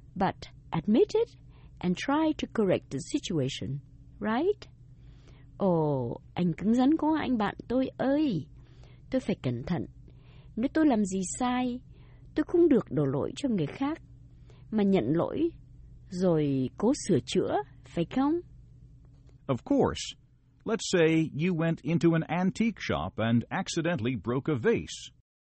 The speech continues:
Speaker 1: Mike nói, "Dĩ nhiên. Ví dụ, cô vào tiệm đồ cổ và bất ngờ làm vỡ cái bình cổ." "No,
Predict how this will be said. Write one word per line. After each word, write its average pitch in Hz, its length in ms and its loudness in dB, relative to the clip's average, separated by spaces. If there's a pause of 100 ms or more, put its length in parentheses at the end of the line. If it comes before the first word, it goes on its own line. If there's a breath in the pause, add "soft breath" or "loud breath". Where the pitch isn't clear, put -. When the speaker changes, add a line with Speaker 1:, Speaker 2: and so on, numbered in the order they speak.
(1000 soft breath)
Speaker 1:
Mike 277 460 4
nói, 247 360 4 (480 soft breath)
"Dĩ 208 220 -2
nhiên. 311 580 4 (480)
Ví 247 160 0 (100)
dụ, 240 220 4 (540 soft breath)
cô 339 120 4
vào 220 180 4
tiệm - 240 0
đồ 175 160 2 (120)
cổ 143 360 2 (220)
và 190 180 -2
bất 240 240 0
ngờ 226 340 2
làm 175 200 2
vỡ 214 320 0 (280)
cái 311 120 0
bình 202 280 0
cổ." 123 300 -2 (1120)
"No, 285 180 10